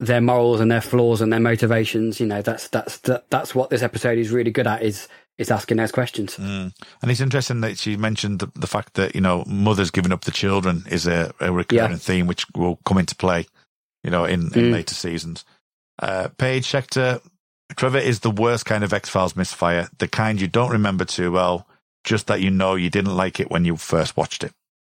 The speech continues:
Speaker 2: So, yeah, that's the, that draws it to a close, um, there, Luke. So any final thoughts before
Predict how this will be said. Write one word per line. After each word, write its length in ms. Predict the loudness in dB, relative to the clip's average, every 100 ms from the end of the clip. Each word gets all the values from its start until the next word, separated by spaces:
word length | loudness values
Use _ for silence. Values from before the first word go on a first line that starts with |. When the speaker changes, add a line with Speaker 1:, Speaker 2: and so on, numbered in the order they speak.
| _
Speaker 2:
So, 220 | -6 0
yeah, 200 | 2 2
that's 240 | 2 -2 -2
the, 200 | -2 0
that 180 | 0 0
draws 220 | 2 0
it 120 | -2 _ -8
to 160 | -2 -2
a 40 |
close, 400 | 0 0 0 -2
um, 380 | -2 -2 -2 -8 _ _ _ -16
there, 220 | -2 0 0
Luke. 200 | 0 -2
So 120 | -2
any 260 | 0 0 0
final 320 | 0 0 0
thoughts 340 | 0 0 -2
before 640 | -2 -4 0 2 2 2